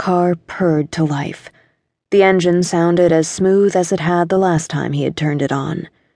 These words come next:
"Now we need to make tracks," he said. "We've miles to go before we sleep." "Miles to go before I sleep," she said, her voice slow and tired.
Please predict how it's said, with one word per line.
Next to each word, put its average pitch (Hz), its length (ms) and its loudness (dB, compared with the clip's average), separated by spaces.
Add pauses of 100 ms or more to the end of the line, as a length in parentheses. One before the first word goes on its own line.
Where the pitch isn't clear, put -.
(960)
"Now 143 300 0
we 160 160 2
need 156 220 0
to 123 100 -2
make 110 200 -2
tracks," - 600 -6 (140)
he 156 180 -2
said. 143 460 -6 (560)
"We've 120 300 -2
miles 170 580 -2
to 180 100 -4
go 139 300 0
before 113 400 -4
we 127 140 -2
sleep." - 440 -10 (760)
"Miles 202 640 0
to 175 100 -8
go 170 360 0
before 175 520 -2
I 180 140 0
sleep," - 520 -12 (640)
she - 200 -2
said, 151 460 -4 (200)
her 175 80 0
voice 165 340 0
slow 165 580 0
and 156 180 -4
tired. 156 580 -4